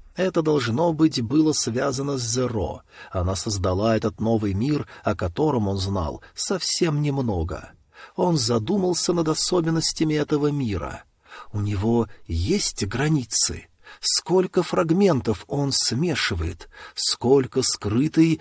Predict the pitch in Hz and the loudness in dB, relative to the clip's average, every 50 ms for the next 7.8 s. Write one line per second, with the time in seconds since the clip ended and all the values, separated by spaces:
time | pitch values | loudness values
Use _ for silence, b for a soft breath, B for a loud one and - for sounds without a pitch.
0 | B B B 156 151 151 143 131 139 117 98 95 143 185 180 - 175 170 - 117 | B B B 2 2 2 2 2 0 0 0 0 -2 -2 0 0 0 0 0 0
1 | - 165 165 156 - 147 139 131 120 107 123 165 - - - - - 185 180 180 | 0 0 -2 0 0 0 0 2 0 0 0 -2 0 0 2 2 2 2 0 -2
2 | 175 160 151 175 175 175 190 196 190 165 170 208 180 147 - - 107 82 - - | -2 -2 0 0 0 2 0 0 0 0 0 0 0 0 0 -2 -2 -2 -2 -4
3 | - - _ _ _ _ _ _ _ _ _ _ _ _ - 175 185 180 170 - | -10 -16 _ _ _ _ _ _ _ _ _ _ _ _ 0 2 2 2 2 0
4 | - 143 143 127 117 110 98 120 139 143 139 131 - - - - 143 135 120 107 | 0 0 0 0 0 0 0 2 2 2 0 -2 -2 -4 0 0 0 2 2 2
5 | 107 107 104 - - - 110 98 110 101 101 92 - - - 113 90 85 80 78 | 2 0 0 0 -2 -4 -2 -2 -2 -2 0 0 0 0 0 0 0 -2 -2 -4
6 | - - 80 76 - - _ B B B B B _ 113 107 101 - - 95 95 | -4 -8 -12 -12 -14 -18 _ B B B B B _ 0 0 2 0 0 -2 -2
7 | 87 98 110 127 127 - - 131 135 127 - 139 131 131 123 | -2 0 0 0 -2 -2 -2 -2 -2 -2 -2 -2 -4 -4 -4